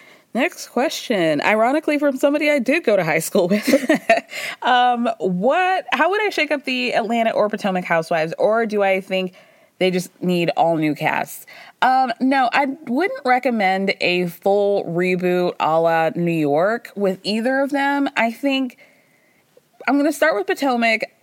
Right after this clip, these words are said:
The Green Eyed Bandits need to be broken up, and I think the best way to do that, honestly, even though I can't, hmm,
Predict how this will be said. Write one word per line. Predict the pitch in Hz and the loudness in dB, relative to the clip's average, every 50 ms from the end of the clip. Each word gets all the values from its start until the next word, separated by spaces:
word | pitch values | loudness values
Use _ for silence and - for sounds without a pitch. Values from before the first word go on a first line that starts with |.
| _ _ _ _ _ _ _ _ _ - | _ _ _ _ _ _ _ _ _ -6
The | 233 233 277 | -2 -2 -2
Green | 233 285 294 320 349 359 | 0 2 2 2 4 2
Eyed | 359 370 370 | 2 2 2
Bandits | 320 269 254 247 247 247 226 - | 0 0 2 2 2 0 0 0
need | 233 220 214 220 226 | -2 -2 0 -2 0
to | |
be | 220 247 233 | 0 -2 0
broken | 226 214 202 202 240 226 208 | 0 0 0 0 0 0 0
up, | 180 175 175 175 - - | 2 2 2 0 -2 -4
and | - 190 202 | -2 0 0
I | 202 208 208 | 0 0 -2
think | 208 - - 247 254 262 269 254 - - _ - - _ _ _ _ _ _ _ _ _ _ _ _ _ - 190 | -6 -4 -2 -2 0 0 -4 -6 -8 -14 _ -20 -20 _ _ _ _ _ _ _ _ _ _ _ _ _ -6 -2
the | 196 214 | -2 0
best | 196 226 220 233 233 - - | 2 2 2 2 0 -4 -4
way | 254 262 254 | -2 -2 0
to | 254 262 | 0 -2
do | 208 233 247 247 233 | -2 -2 -2 0 2
that, | 226 220 214 202 - - | 2 2 2 0 -2 0
honestly, | - 226 247 262 269 262 262 - 226 214 208 | 0 2 2 2 2 0 -2 -2 -2 -2 -2
even | 190 - 220 226 240 254 247 | 0 -2 -2 0 0 0 0
though | 240 240 240 233 233 226 233 220 - - _ - | 2 2 2 2 2 0 0 -2 -4 -10 _ -6
I | 196 220 220 233 220 202 208 - | -2 0 0 0 -2 -6 -10 -8
can't, | - - 269 254 262 269 - - _ _ - 226 208 - - - - | -2 0 2 2 2 0 -2 -4 _ _ -10 -10 -10 -10 -18 -16 -8
hmm, | - 240 240 240 240 | -4 -4 -2 0 -2